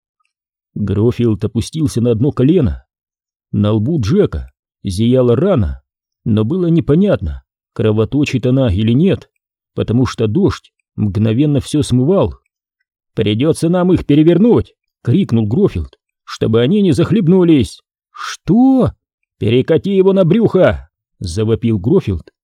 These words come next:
и побежал ко второму парню, чтобы сделать то же самое. Он уложил парня ничком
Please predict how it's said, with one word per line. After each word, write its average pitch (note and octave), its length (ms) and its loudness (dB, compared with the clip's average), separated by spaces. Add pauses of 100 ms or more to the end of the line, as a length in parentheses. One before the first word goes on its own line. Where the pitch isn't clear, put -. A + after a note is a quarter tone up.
(220)
и A#2+ 120 -4
побежал G#2+ 440 0
ко C3 120 -4
второму C#3 460 0
парню, D#3 440 -4 (260)
чтобы A2 320 -2
сделать A#2 400 0
то C3+ 120 0
же B2+ 100 0
самое. A2+ 540 -2 (960)
Он A2 240 0
уложил A2+ 420 0
парня B2 360 0
ничком A2+ 560 -2